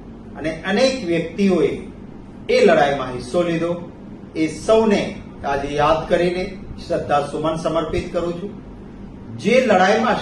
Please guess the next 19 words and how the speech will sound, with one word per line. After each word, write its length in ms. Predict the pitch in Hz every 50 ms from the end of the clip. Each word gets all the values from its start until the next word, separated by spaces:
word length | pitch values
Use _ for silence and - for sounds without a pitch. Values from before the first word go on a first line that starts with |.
| -
શહીદ 320 | - 190 180 - 269 277 - - -
થયા 280 | 147 127 - - - - - - - - - - - - - - 139
એમને 260 | 143 147 151 147 139 135
નમન 320 | 135 147 147 165 180 196 202 196
કરું 280 | 208 208 202 202 -
છું. 180 | - - - - - - - - - - - - - - - -
એ 80 | 185 190
સૌના 440 | 190 - 233 240 254 262 262 247 -
પ્રતાપે 460 | 196 180 - - 190 185 185 208 208
આપણું 300 | 185 175 180 180 180 170
અલગ 220 | 165 170 185 185 180
રાજ્ય 340 | 170 165 156 156 - 180
મળ્યું 340 | 180 156 - 104 - - - - - - - - - - - - - - -
અને 140 | - 165 175
જ્યારે 300 | 165 196 202 208 220 214
અલગ 220 | 208 220 240 233 226
રાજ્ય 260 | 214 208 202 208 208
મળ્યું 320 | 202 202 196 190 185 180
ત્યારે 300 | 190 175 156 147 - -